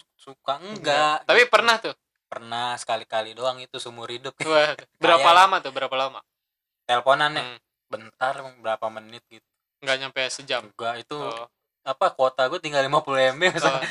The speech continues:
Speaker 2: ente masih mikir-mikir
Speaker 1: <laughs> Iya,
Speaker 2: juga ya?
Speaker 1: lama-lama kan kesedan. Nah,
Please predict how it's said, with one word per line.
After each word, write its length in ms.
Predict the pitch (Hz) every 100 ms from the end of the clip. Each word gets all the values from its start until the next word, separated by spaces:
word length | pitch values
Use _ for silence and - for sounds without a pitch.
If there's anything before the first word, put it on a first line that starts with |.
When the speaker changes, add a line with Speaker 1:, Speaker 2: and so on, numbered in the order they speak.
| -
Speaker 2:
ente 240 | 147 156 180
masih 300 | 175 165 156 156 151
mikir-mikir 500 | 156 165 151 160 160 170
Speaker 1:
<laughs> 0 |
Iya, 160 | 160 156
Speaker 2:
juga 140 | 160 139 131
ya? 0 |
Speaker 1:
lama-lama 500 | 143 143 147 147 165 190
kan 120 | 185
kesedan. 400 | 165 170 165 147
Nah, 240 | 135 120